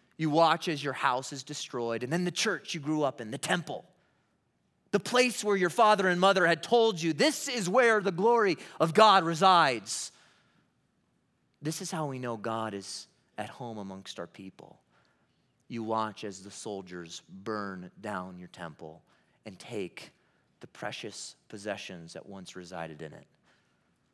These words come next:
You then begin what is a nine hundred mile death march from your home in Jerusalem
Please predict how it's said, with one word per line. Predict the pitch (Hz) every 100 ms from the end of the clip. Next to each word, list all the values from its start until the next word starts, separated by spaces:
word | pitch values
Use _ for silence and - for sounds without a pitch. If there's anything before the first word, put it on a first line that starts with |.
| _ _ _ _
You | 139 139
then | 175 170
begin | 151 151 139 127 123
what | 143
is | 139 120
a | 131 127
nine | 123 131 143 151 147 143
hundred | 135 - 170 160 139 147 131 131 -
mile | 131 123 120 117 113 107 _ 107
death | 113 120 - 113
march | 82 - - - - _ _ _ _ _ _ _
from | - 151
your | 135 131
home | 139 135 131 127
in | 107
Jerusalem | 113 110 120 - 107 95 80 80